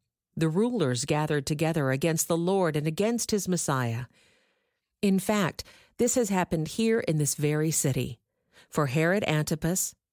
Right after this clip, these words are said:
Pontius Pilate the governor, the Gentiles, and the people of Israel were all united against Jesus, your holy servant, whom you anointed. But everything they did was determined beforehand according to your will.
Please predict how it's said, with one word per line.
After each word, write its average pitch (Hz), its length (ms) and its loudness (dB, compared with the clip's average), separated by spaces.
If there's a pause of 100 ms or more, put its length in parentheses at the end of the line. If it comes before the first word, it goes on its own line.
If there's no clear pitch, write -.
(220)
Pontius 170 460 0
Pilate 151 400 -2
the 147 80 -2
governor, 139 540 -4 (480)
the 175 80 2
Gentiles, 160 760 0 (420)
and 190 160 4
the 180 40 2
people 220 360 -4
of 165 100 0
Israel 139 500 0
were 165 280 0
all 247 240 0
united 220 580 0
against 139 380 -2
Jesus, 160 500 -2 (120)
your 190 180 2
holy 226 400 0
servant, 175 480 0 (260)
whom 226 220 2
you 247 300 0
anointed. 180 680 0 (760)
But 208 180 0
everything 226 540 0
they 185 220 0
did 156 240 0
was 135 200 0
determined 160 600 -2
beforehand 139 720 -2
according 208 440 -2
to 202 60 0
your 156 320 0
will. 131 440 -2